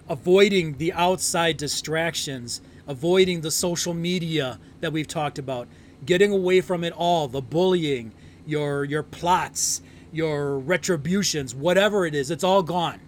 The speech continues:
Right now, this, in this moment, it's just you. And how do you bring clarity to yourself?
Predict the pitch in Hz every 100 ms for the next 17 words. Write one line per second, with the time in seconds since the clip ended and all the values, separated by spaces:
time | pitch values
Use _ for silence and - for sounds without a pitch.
0 | - - - - - - 143 175 175 185
1 | 196 165 180 - 180 156 185 190 175 180
2 | 196 202 175 175 - 127 170 165 - 135
3 | 147 160 123 95 - - - - - -
4 | - - - 143 127 - 175 185 185 170
5 | 170 165 151 - - 165 170 156 135 123
6 | 135 123 - 123 107